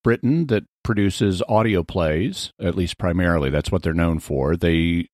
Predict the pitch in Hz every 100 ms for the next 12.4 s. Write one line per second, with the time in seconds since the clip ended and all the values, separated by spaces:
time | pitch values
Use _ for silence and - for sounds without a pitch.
0 | - 127 180 - 143 - - - 107 120
1 | 185 - - 131 127 123 113 104 - 117
2 | 113 107 101 95 107 113 120 117 113 -
3 | _ _ _ _ _ 113 143 - 160 131
4 | 113 - 110 110 107 98 - 92 98 -
5 | 120 107 85 69 71 147 - _ _ _
6 | 98 98 98 95 98 101 101 107 101 -
7 | 110 104 90 95 151 233 320 175 127 -
8 | 139 131 110 110 127 143 117 101 110 120
9 | 139 127 123 98 92 - 127 113 117 104
10 | 95 73 - - - 50 - - - 92
11 | 87 - 90 82 78 - - 110 107 101
12 | 95 - 104 92